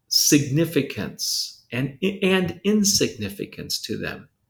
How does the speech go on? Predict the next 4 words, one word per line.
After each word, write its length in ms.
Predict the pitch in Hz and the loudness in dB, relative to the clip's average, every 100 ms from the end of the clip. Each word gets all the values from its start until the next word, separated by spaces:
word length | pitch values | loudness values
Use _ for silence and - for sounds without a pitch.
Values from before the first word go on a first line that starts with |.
| _ _ _ _ _ _ | _ _ _ _ _ _
become 340 | - 123 139 127 | -10 -2 0 0
the 100 | 117 | 0
source 800 | - - 147 120 98 - - - | 0 4 4 4 0 -2 -4 -4
of 400 | 110 110 110 110 | -4 -2 -2 -4